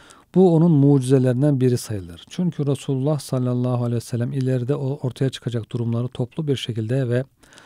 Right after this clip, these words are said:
tafsilatıyla bilmekteydi. Zira ona bu bilgileri Allah Teala haber vermişti. Ancak Peygamber Efendimiz bu konudaki bilgileri zaman, mekan gibi belirleyici unsurlar ile haber vermemiştir. Şu zamanda şu sa-, şahıs fazla tafsilata girmemiş.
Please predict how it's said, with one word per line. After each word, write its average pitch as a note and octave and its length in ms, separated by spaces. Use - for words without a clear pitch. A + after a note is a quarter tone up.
tafsilatıyla B2 920
bilmekteydi. A#2 560
Zira C#3+ 320
ona C#3 280
bu D3 100
bilgileri B2 380
Allah B2+ 260
Teala A2+ 380
haber A2 320
vermişti. G#2 440
Ancak C3+ 380
Peygamber B2+ 420
Efendimiz B2 480
bu C#3+ 60
konudaki A2+ 440
bilgileri A#2 440
zaman, A#2+ 380
mekan A#2 440
gibi A2+ 240
belirleyici A#2+ 440
unsurlar B2 460
ile A2+ 300
haber B2+ 480
vermemiştir. G#2+ 640
Şu - 160
zamanda G#2+ 440
şu - 160
sa-, - 280
şahıs G#2+ 340
fazla A2+ 260
tafsilata B2 460
girmemiş. F#2+ 500